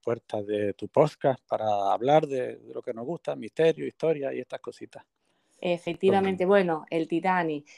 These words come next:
Speaker 2: Hemos hablado mucho estos, eh, últimos días sobre él a raíz de esa desgracia, pero bueno, que sabemos, y tú eres el primero que lo sabe, que sigue suscitando, eh, pues esa fascinación.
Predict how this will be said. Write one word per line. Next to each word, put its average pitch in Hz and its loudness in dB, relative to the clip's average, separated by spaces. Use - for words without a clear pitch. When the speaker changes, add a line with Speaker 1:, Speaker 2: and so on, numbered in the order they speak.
Speaker 2:
Hemos 202 2
hablado 196 6
mucho 208 2
estos, 170 -2
eh, 185 6
últimos 185 4
días 202 6
sobre 170 2
él 170 2
a 151 -2
raíz 156 -2
de 165 0
esa 160 -4
desgracia, 170 -2
pero 202 8
bueno, 202 6
que 180 0
sabemos, 214 2
y 170 -4
tú 175 0
eres 175 0
el 175 -2
primero 175 -2
que 170 -4
lo 165 0
sabe, 196 0
que 190 -2
sigue 202 2
suscitando, 196 0
eh, 185 4
pues 180 -2
esa 220 0
fascinación. 180 -2